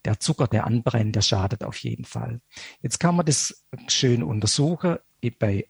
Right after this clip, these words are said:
unterschiedlichen Hundertjährigen, egal ob in Japan oder in Ecuador,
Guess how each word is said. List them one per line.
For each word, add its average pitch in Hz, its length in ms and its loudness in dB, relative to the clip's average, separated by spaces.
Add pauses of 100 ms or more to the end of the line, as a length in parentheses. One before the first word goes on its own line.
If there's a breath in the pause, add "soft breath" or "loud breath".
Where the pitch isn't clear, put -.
(120)
unterschiedlichen 151 680 0
Hundertjährigen, 156 680 -4
egal 135 380 0
ob - 140 -8
in 107 100 -2
Japan 143 640 2
oder 107 360 -6
in 98 300 -4
Ecuador, 131 800 2